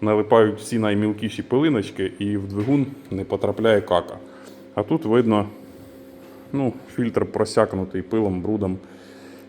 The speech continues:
і всяким говніщем просто наскрізь. Відповідно, в двигун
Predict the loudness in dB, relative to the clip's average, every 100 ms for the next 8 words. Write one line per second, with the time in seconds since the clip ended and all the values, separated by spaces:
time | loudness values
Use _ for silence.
0 | -12 -4 -2 0 0 -2 2 2 2 0
1 | -2 -4 -2 -2 0 0 2 0 -2 -4
2 | -4 -4 -2 0 0 -2 0 4 4 4